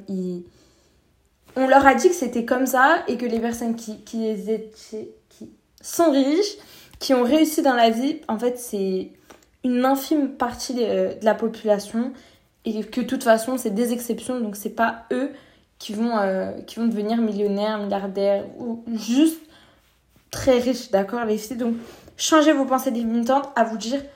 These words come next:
euh, « Non, je vais pas réussir. » Non, mais par exemple, on reprend l'exemple de l'école. Les filles, euh, vous avez toujours eu des, euh, onze, douze à l'école. Donc, vous vous dites, euh, « Oui, bon, moi, je vise, euh,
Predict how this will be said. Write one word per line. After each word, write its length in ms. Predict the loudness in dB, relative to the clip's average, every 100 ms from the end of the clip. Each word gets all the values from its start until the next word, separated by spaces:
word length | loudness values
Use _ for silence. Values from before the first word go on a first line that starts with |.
| _ _ 0
euh, « 500 | 4 6 6 4 2 0 -2
Non, 240 | -2 0
je 80 | 0
vais 120 | -2
pas 100 | 0
réussir. » 500 | 2 0 -4 -4 -4 -4 -10 _ -20 _
Non, 220 | 0 2 2
mais 240 | 0 0 -2
par 160 | 0
exemple, 300 | 0 0 -2 -2
on 80 |
reprend 280 | -2 -2 -2
l'exemple 340 | -4 -4 -4 -2
de 80 |
l'école. 340 | -2 -2 0 -2 -4 -16 _ _ _ _ _ _ -20 -6
Les 160 | -4 -4
filles, 300 | -4 -8 -8 -18 -20 _ 2
euh, 480 | 4 4 0 -4 -6
vous 140 | -2
avez 200 | 0 0
toujours 360 | -4 0 0 0
eu 100 | -2
des, 240 | 0 2 4
euh, 180 | 2 -2 -6
onze, 280 | -2 0 0
douze 200 | -2 2
à 80 | 2
l'école. 400 | 2 -2 -4 -4 -10 -20 _ -2
Donc, 120 | 0
vous 120 | 0
vous 120 | -2
dites, 320 | -4 -4 -6 -2
euh, « 180 | -2 -2
Oui, 100 | -4
bon, 140 | -4
moi, 180 | -4 -2
je 240 | -4 -4 -4
vise, 220 | -4
euh, 80 | -4